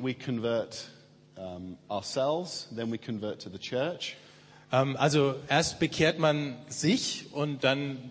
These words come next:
Speaker 2: bekehrt man sich zu einer Gemeinde.
Speaker 1: And then there is a third conversion
Speaker 2: Und dann gibt's eine dritte Bekehrung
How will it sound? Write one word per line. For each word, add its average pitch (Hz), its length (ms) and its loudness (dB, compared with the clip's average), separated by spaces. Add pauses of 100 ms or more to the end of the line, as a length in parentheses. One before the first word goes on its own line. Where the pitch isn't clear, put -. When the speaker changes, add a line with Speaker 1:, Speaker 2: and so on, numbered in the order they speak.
(160)
Speaker 2:
bekehrt 139 280 0
man 139 140 -2
sich - 400 -4 (140)
zu 147 240 -2
einer 123 200 0
Gemeinde. 143 440 -2 (440)
Speaker 1:
And 120 160 -2
then 131 140 0
there 123 160 2
is 117 100 0
a 117 60 -2
third 185 480 0
conversion 104 760 -2 (440)
Speaker 2:
Und 139 160 0
dann 156 80 4
gibt's 160 160 0
eine 151 80 -2
dritte 185 160 0
Bekehrung 151 500 -2